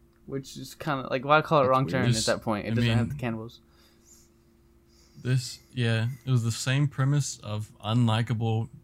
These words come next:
Speaker 3: characters getting lost in the woods or whatever, and then getting, like, picked off,
Speaker 1: Except
Speaker 3: but
Speaker 1: this time they were liberal.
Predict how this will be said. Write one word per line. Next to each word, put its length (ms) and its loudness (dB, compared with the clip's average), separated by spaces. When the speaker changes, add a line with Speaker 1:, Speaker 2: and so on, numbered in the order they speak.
Speaker 3:
characters 480 -2
getting 480 -4
lost 320 -4
in 60 -10
the 60 -4
woods 500 -4
or 80 -6
whatever, 380 -2
and 160 -2
then 280 -4
getting, 220 -4
like, 160 -6
picked 300 -8
off, 400 -4
Speaker 1:
Except 300 -6
Speaker 3:
but 60 -8
Speaker 1:
this 160 -4
time 220 -2
they 100 -2
were 120 -2
liberal. 480 -6